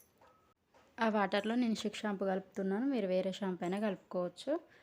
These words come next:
వాటర్ని బట్టి ఎంత షాంపూ కావాలో అంత షాంపూ కలుపుకోవాలి. నేను షాంపూ వేసేసాను వాటర్లో.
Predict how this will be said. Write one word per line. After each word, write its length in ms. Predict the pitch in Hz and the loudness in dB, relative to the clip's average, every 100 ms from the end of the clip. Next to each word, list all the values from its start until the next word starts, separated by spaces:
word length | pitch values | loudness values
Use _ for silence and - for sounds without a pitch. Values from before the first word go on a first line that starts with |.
| - - - - - - - - _ - _ - 370 269 226 - 240 | -20 -12 -12 -12 -20 -20 -20 -20 _ -20 _ 12 12 12 10 0 4
వాటర్ని 420 | 220 214 214 220 | 4 6 6 6
బట్టి 280 | 202 - 302 - - - - - - _ - - _ - - - - - | 4 6 6 4 -4 -20 -20 -20 -20 _ -20 -20 _ -20 -20 -20 -20 -4
ఎంత 240 | 208 202 208 | -2 2 4
షాంపూ 340 | 220 196 196 | 4 4 2
కావాలో 280 | 196 190 220 | 2 2 0
అంత 200 | 208 208 | 0 -2
షాంపూ 380 | - 196 190 190 | 0 0 2 0
కలుపుకోవాలి. 720 | 180 - - 202 180 190 294 - - - _ - _ _ - - - | 0 -4 -6 -2 0 2 0 -2 -12 -20 _ -20 _ _ -20 -18 -2
నేను 120 | 190 | -2
షాంపూ 400 | 180 185 180 180 | 2 4 2 0
వేసేసాను 580 | 180 190 180 - 180 180 | -2 0 -2 -2 -2 -2
వాటర్లో. 460 | 175 170 175 190 | -2 -4 -4 -4